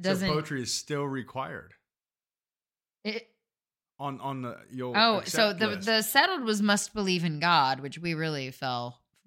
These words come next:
Speaker 1: way far from the tree on. I guess not so much.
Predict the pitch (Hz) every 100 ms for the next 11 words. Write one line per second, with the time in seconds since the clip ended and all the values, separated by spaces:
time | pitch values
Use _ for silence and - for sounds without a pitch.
0 | 139 139 135 127 120 123 127 123 120 120
1 | 117 117 117 - _ _ _ _ _ _
2 | _ _ _ - 640 - 370 269 240 185
3 | 117 58 - - -